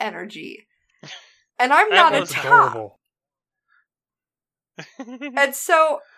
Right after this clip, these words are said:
Speaker 1: it was either give me top energy or give me fuck me eyes. And I finally just yelled, "Then somebody <laughs> needs to fuck me with something because I don't know how to just make that face."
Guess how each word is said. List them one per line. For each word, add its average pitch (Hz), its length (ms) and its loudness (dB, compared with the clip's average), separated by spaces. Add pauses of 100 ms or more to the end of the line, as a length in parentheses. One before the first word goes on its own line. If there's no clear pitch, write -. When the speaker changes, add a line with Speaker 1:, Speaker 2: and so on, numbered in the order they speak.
(140)
Speaker 1:
it 285 140 -6
was 302 200 -6
either 277 280 -6
give 320 280 -6
me 392 160 -2
top 285 360 2
energy 202 680 -10 (680)
or 247 320 0 (140)
give 269 200 -6
me 285 180 -4
fuck 359 340 0
me 233 200 -6
eyes. 165 440 -4 (100)
And 220 140 -4
I 220 100 2
finally 294 640 2
just 240 260 -10
yelled, 240 400 0
"Then 226 180 -4
somebody 311 720 2
<laughs> 247 100 -2
needs 254 280 -6
to 220 120 -2
fuck - 460 4
me 262 160 -4
with 214 240 -4
something 180 640 -14 (300)
because 220 220 -6
I 226 120 0
don't 269 360 2
know 262 160 0
how 220 200 -2
to 214 120 -4
just 214 340 -8 (180)
make 214 320 -2
that 208 260 0
face." - 880 -10